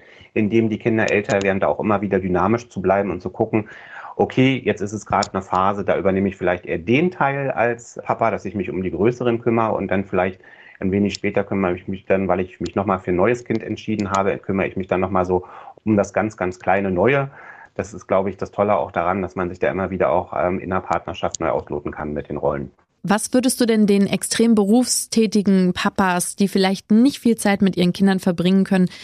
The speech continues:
Speaker 2: trotzdem mitgeben? Wie, wie können sie trotzdem präsent sein oder das Gefühl haben, „Ich, ich bin trotzdem ein guter Papa, auch wenn ich nicht immer da sein kann“?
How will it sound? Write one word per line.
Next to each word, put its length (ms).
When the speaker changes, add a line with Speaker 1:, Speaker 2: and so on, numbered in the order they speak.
Speaker 2:
trotzdem 460
mitgeben? 680
Wie, 280
wie 140
können 200
sie 80
trotzdem 380
präsent 420
sein 240
oder 140
das 160
Gefühl 480
haben, 240
„Ich, 180
ich 220
bin 140
trotzdem 320
ein 100
guter 260
Papa, 280
auch 120
wenn 140
ich 120
nicht 160
immer 220
da 200
sein 220
kann“? 260